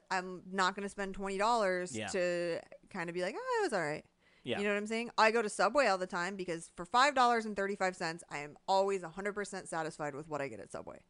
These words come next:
Speaker 2: Yeah, I mean,
Speaker 1: That's
Speaker 2: 'cause it's, 'cause it's, it's
Speaker 1: 'Cause
Speaker 2: just
Speaker 1: I
Speaker 2: a
Speaker 1: kn-
Speaker 2: standard product. It's
Speaker 1: I
Speaker 2: like, yeah, this is what it is.
Speaker 1: This is
Speaker 2: Yeah.
Speaker 1: what it is. I
Speaker 2: Yeah.
Speaker 1: know what I'm getting. It's five dollars. I'm perfectly happy with that. There's a couple other places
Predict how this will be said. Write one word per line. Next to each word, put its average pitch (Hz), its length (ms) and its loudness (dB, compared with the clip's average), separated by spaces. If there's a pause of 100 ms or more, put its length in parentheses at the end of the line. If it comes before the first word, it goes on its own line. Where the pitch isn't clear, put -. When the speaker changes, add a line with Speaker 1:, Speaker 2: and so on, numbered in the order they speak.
(320)
Speaker 2:
Yeah, 202 320 2
I - 80 -6
mean, 151 120 2
Speaker 1:
That's 165 340 2
Speaker 2:
'cause 170 240 -8
it's, 208 200 -8
'cause 226 200 -2
it's, - 360 -6 (680)
it's - 160 -10
Speaker 1:
'Cause - 160 -2
Speaker 2:
just 294 40 8
Speaker 1:
I 294 40 8
Speaker 2:
a 277 100 6
Speaker 1:
kn- 269 100 2
Speaker 2:
standard 202 460 4
product. 147 400 4
It's 107 160 4
Speaker 1:
I 190 60 6
Speaker 2:
like, 127 160 -2
yeah, 135 140 0
this 113 180 -2
is 127 80 -6
what 127 100 4
it 120 80 2
is. 82 280 -4
Speaker 1:
This 214 160 4
is - 20 -4
Speaker 2:
Yeah. 233 60 2
Speaker 1:
what 240 100 6
it 233 80 6
is. 320 260 4 (100)
I 202 60 2
Speaker 2:
Yeah. 208 60 0
Speaker 1:
know 202 100 2
what 196 100 4
I'm 196 100 0
getting. 240 360 -2
It's 214 160 -4
five 196 220 6
dollars. 180 500 4
I'm 175 100 -8
perfectly 175 360 -4
happy 143 240 0
with 131 140 -12
that. - 280 -10
There's 185 180 2
a 196 60 0
couple 214 280 0
other 220 200 0
places 208 640 -2